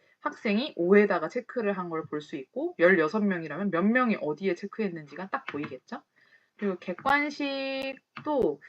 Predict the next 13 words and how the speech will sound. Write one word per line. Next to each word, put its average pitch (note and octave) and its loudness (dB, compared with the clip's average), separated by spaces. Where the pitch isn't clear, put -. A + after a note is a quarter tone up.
이것도 D#4 -2
뭐 A3+ 2
바로바로 C#4+ 10
쌍방향 E4 4
소통을 D4+ -4
할 E4 4
수 C4+ -8
있다는 G3+ -2
점에서 D#3+ -4
좋습니다. F#3+ -6
나는, C4 0
어, - -18
양치할 D3+ 0